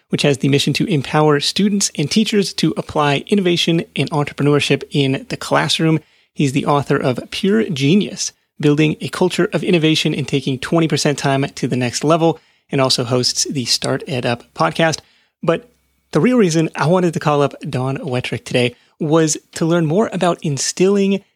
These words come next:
the skills and values of entrepreneurship and innovation in kids. Because if you can teach it to kids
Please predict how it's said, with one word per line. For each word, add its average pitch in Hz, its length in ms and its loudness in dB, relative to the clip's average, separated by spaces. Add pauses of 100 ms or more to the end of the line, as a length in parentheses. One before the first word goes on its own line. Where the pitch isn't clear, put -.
(140)
the 131 100 -4
skills 175 440 2
and 165 100 0
values 120 560 0 (180)
of 151 100 0
entrepreneurship 123 760 0 (160)
and 117 360 -2
innovation 120 440 -2
in 127 160 -6
kids. - 460 -6 (400)
Because 160 360 0
if 196 140 -2
you 190 80 0
can 185 120 2
teach 254 260 2
it 254 80 0
to 185 60 -2
kids 147 480 0